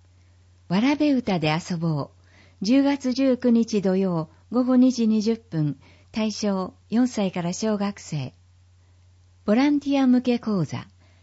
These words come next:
やってみよう。紙芝居の演じ方、楽しみ方。十月二十一日月曜、午前十時から正午。定員三十人、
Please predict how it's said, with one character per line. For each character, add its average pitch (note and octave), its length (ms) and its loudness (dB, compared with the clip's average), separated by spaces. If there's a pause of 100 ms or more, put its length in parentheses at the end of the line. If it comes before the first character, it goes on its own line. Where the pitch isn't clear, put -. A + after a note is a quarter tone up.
(220)
や F#3+ 140 2
っ G3+ 40 -4
て C#4 240 2
み C4+ 160 8
よ G3 360 2
う。 - 40 -20 (200)
紙 A#3+ 260 2
芝 D#4 280 0
居 G3 100 2
の C#3+ 160 4
演 F3+ 240 4
じ F3+ 160 -4
方、 D#3+ 480 -6
楽 F3+ 260 -2
し E3+ 160 -6
み E3 140 0
方。 D#3 360 -10 (920)
十 C4+ 240 4
月 C#4 260 2
二 C4 160 6
十 G3+ 240 2
一 G3 240 0
日 G3 300 0
月 G3 320 -4
曜、 E3+ 320 -2 (260)
午 B3+ 140 2
前 A#3+ 240 2
十 B3+ 220 0
時 G#3 120 -4
か E3 140 -6
ら E3 100 -4
正 E3+ 320 -4
午。 B2+ 200 -10 (540)
定 A3+ 280 0
員 G#3+ 300 -2
三 B3 280 0
十 A#3+ 220 2
人、 C3+ 260 0